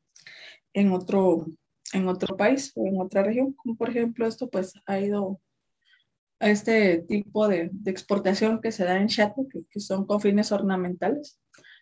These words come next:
Se utiliza mucho en Europa, ten-, tiene un mercado muy, muy amplio y también en Estados Unidos para la parte de arreglos celulares. Acá en Guatemala, pues, de pronto sí, de vez en cuando compremos a-, algún arreglo o algo, pero, o sea,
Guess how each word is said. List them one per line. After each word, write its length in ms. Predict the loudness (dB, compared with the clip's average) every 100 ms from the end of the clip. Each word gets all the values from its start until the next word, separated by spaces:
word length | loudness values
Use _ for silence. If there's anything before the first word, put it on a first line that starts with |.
| _ _
Se 160 | -6 -2
utiliza 440 | 2 4 4 2
mucho 320 | 2 0 -2
en 100 | 0
Europa, 520 | 0 0 0 -2 -6 -6 _
ten-, 260 | 0 0 0
tiene 220 | 0 2
un 80 | 2
mercado 380 | 2 0 0 0
muy, 180 | 0
muy 160 | 0 0
amplio 260 | -2 -2 -4
y 60 |
también 420 | -4 -8 -6 -8 _ _ -6
en 160 | -2
Estados 400 | -2 -2 0 0
Unidos 380 | 2 0 -2 -4 _ _ _ _ -20 -20 _ -20 -6
para 160 | 4 8
la 160 | 8 8
parte 260 | 4 4
de 60 | 4
arreglos 420 | 6 2 0 -4
celulares. 480 | 0 4 6 4 0
Acá 240 | 0 4
en 60 | 4
Guatemala, 380 | 4 2 -2 0
pues, 160 | 0
de 120 | 0 -2
pronto 340 | -2 -4 -6
sí, 340 | -6 -6 -6 -4
de 100 | -4
vez 240 | -2 -4
en 100 | -6
cuando 460 | -2 0 2 0 -4
compremos 520 | -6 0 2 2 0
a-, 120 | -4 -4
algún 320 | -2 0 0
arreglo 420 | 2 0 0 2
o 40 |
algo, 260 | 2 0 -2
pero, 260 | -2 0 0
o 180 | 0 -2
sea, 140 | 0